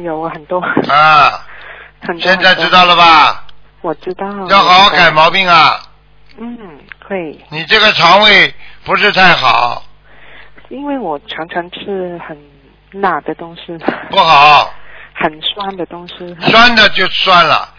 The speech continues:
Speaker 2: 辣的最好不要吃，因为辣的东西很，很容易刺激肠胃的。
Speaker 1: 嗯，好的。好，啊，还有啊，呃，呃，呃，我念经的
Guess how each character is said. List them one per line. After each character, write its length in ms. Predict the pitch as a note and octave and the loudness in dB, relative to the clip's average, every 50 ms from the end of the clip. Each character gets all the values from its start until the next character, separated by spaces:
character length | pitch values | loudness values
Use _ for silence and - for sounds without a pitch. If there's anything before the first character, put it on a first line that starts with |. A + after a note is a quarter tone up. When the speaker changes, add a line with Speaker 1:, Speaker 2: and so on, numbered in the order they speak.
| - - - - | -20 -20 -20 -12
Speaker 2:
辣 260 | - F#3+ A3 A3 G#3+ G#3 | -2 2 4 4 4 4
的 140 | F3 F3+ | 4 2
最 180 | E3+ - F#3 F#3 | 0 0 0 2
好 140 | E3 D#3 D3+ | 2 2 2
不 100 | - D#3 | 2 2
要 160 | D#3 C#3+ C#3 | 2 0 0
吃， 340 | - - - B2 B2 B2+ C#3 | 0 -2 -6 -6 -6 -8 -8
因 100 | D3 D#3 | -8 -4
为 100 | D#3 D3+ | -4 -4
辣 240 | D3+ D#3+ E3+ E3 E3 | -2 0 0 0 0
的 140 | D3+ D#3+ D3+ | 0 -2 -6
东 200 | C#3 D#3+ D#3+ D#3 | -6 -6 -6 -4
西 140 | D3 D3+ D3 | -4 -4 -6
很， 340 | - - B2+ A#2 A2 G#2+ G#2+ _ _ _ _ _ _ _ | -6 -8 -12 -14 -14 -14 -18 _ _ _ _ _ _ _
很 240 | _ - - B2+ B2+ B2+ | _ -10 -8 -6 -6 -4
容 200 | B2 C3+ D#3 E3+ | -4 -2 -2 -2
易 80 | E3+ D#3+ | -2 -4
刺 300 | - - - - E3+ D3+ | -4 -4 -4 -4 -4 -6
激 140 | B2 C3+ C#3+ | -6 -8 -8
肠 320 | C3 - - - A#2 A#2 B2+ | -8 -6 -6 -4 -4 -4 -4
胃 160 | C3 B2 A#2 G2+ | -4 -6 -6 -8
的。 120 | G2+ G2 F#2+ - _ _ _ _ _ _ _ _ _ _ _ | -10 -18 -20 -20 _ _ _ _ _ _ _ _ _ _ _
Speaker 1:
嗯， 640 | G#3+ G#3+ G#3+ G#3 G3+ F#3+ F3+ E3+ D#3+ D#3 D3+ D3 D3+ _ - - - | -18 -16 -16 -14 -16 -18 -20 -20 -20 -20 -20 -20 -20 _ -20 -18 -12
好 160 | - E3 D#3 | -12 -12 -12
的。 180 | D#3 E3+ D#3+ - - - - - - - - - _ | -10 -12 -12 -12 -12 -20 -20 -20 -20 -20 -20 -20 _
好， 360 | - F#3 F#3 F3+ E3+ D#3+ D#3+ - | -14 -12 -10 -8 -8 -8 -10 -12
啊， 360 | - F3+ F3+ F3 F3 E3+ E3+ E3+ E3+ _ _ _ _ _ _ _ _ _ _ _ - | -14 -14 -14 -14 -14 -16 -16 -18 -20 _ _ _ _ _ _ _ _ _ _ _ -20
还 180 | - - A3+ A#3 | -10 -4 -4 -4
有 240 | B3 B3+ G3 D#3 D3+ - - | -4 -6 -10 -10 -12 -14 -12
啊， 260 | E3+ D#3+ D#3 D#3 D3 D3+ E3+ F3 - | -12 -10 -10 -10 -10 -14 -16 -16 -14
呃， 300 | F3 F3+ E3 D#3+ D#3 D#3 D#3 _ _ - - - | -12 -10 -10 -10 -10 -12 _ _ _ -6 -4 -4
呃， 340 | F#3 E3 E3 D#3+ D#3 D3 D3+ D#3 E3 E3+ _ - - - - - - - - - _ _ _ - | -4 -6 -6 -6 -6 -6 -10 -14 -18 -20 _ -20 -20 -20 -20 -20 -20 -20 -20 -20 _ _ _ -8
呃， 260 | F#3+ F3+ F3 E3+ E3+ | -4 -4 -4 -4 -6
我 320 | E3+ E3 D#3+ D#3+ D#3 D#3 D#3+ | -10 -12 -14 -14 -14 -16 -16
念 300 | E3+ F#3+ G3 F#3+ F#3 F#3 | -14 -14 -14 -14 -14 -8
经 280 | - - - G3 F#3+ F#3 | -6 -6 -6 -6 -8 -8
的 100 | - | -8